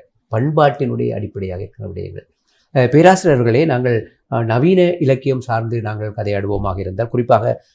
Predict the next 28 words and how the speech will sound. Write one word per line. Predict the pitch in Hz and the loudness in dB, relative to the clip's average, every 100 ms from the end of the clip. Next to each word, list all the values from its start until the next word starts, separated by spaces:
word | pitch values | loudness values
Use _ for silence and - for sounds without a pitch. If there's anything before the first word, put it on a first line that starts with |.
| _ | _
நாவல்கள், | - 113 123 123 113 123 120 131 | -2 0 2 0 -2 -2 -2 -4
சிறுகதைகள், | 120 120 120 120 117 120 120 113 | -2 2 2 2 2 0 -2 -2
கவிதைகள், | 107 120 127 120 123 120 - _ _ | -2 0 -2 -2 -4 -6 -12 _ _
நாடகம் | 117 113 131 151 160 151 | -2 4 4 4 0 -4
சார்ந்தவை | 131 120 120 123 | -4 -4 -4 -4
வெளிவந்து | 113 110 104 95 | -4 -4 -6 -8
கொண்டிருக்கின்றன. | 98 92 - 90 - _ _ _ | -10 -12 -16 -18 -20 _ _ _
இவற்றுள் | 143 175 214 170 104 - - | 2 4 4 2 0 -2 0
இலங்கையில் | 127 143 147 | 4 4 4
வந்து | 127 127 | 2 0
கொண்டிருக்கின்ற | 127 123 117 120 120 107 | 0 -2 -2 -2 -2 0
இவற்றுள், | 113 - 143 196 - _ _ - | 0 0 -2 -2 -6 _ _ -2
அ, | |
முஸ்லிம்களினுடைய, | 123 139 214 233 208 196 160 156 147 143 135 - _ - | 0 0 0 0 2 2 2 2 2 2 0 -6 _ -4
அ, | 123 | -2
முஸ்லிம் | 139 143 160 | 0 2 4
எழுத்தாளருடைய | 131 139 139 131 123 123 113 | 4 4 4 4 2 0 0
நாவல்கள், | 117 151 151 135 143 | 0 0 -2 -2 -2
சிறுகதைகள், | - 139 113 90 90 90 _ _ _ _ | 0 0 0 -2 -8 -12 _ _ _ _
இவற்றினுடைய | 151 165 180 170 151 | 0 2 2 0 2
பெருமானம், | 139 139 104 95 113 | 0 0 -2 -4 -2
இவர்கள் | 123 123 120 | -2 0 0
கையாளுகின்ற | 123 123 117 113 113 | 0 2 0 0 0
மொழி | 110 123 104 - _ - | 2 2 0 -4 _ 0
அல்லது | 131 135 | 4 4
சொல்ல | - 131 131 | 4 2 4
வருகின்ற | 120 113 120 117 117 | 2 -2 -2 0 0
விடயம் | 123 131 104 | 2 2 0